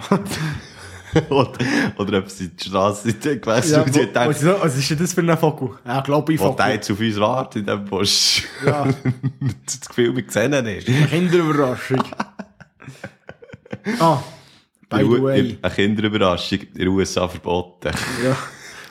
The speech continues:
Speaker 1: By the way, der hört den Ritter und Piraten.
Speaker 2: Herzlich willkommen.
Speaker 1: Herzlich willkommen.
Speaker 2: Zu einer neuen Folge.
Speaker 1: Ja, was ist das, Folge?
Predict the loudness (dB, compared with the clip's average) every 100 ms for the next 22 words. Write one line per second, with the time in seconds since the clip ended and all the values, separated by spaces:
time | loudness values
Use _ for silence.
0 | -4 0 4 4 4 4 2 -4 -18 _
1 | -20 -20 _ -20 _ _ 0 2 0 -2
2 | -2 0 0 0 0 0 2 2 2 -2
3 | -6 -10 -10 -10 -16 -20 -18 -12 -8 -8
4 | -8 -8 -4 -4 -2 -4 -10 -10 -6 -4
5 | -4 -2 2 2 2 0 0 2 2 2
6 | 2 0 -2 -2 -6 -6 -4 -2 -4 -2
7 | -2 -2 0 2 2 -4